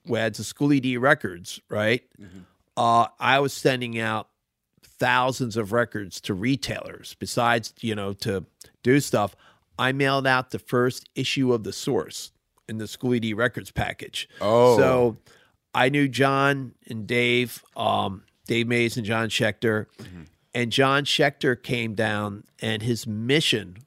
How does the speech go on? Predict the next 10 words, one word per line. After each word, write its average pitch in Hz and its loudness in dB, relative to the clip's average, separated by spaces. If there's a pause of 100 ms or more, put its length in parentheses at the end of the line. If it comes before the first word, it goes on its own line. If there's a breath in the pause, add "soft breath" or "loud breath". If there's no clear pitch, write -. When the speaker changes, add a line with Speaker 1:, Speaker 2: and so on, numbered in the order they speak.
(120)
Speaker 1:
was 110 -2
to 110 -8
get 110 -4
a - -18
copy 117 -2 (180)
of 104 -6
the 101 -8
Nas 110 -4
songs. - -12 (280)
And 95 -12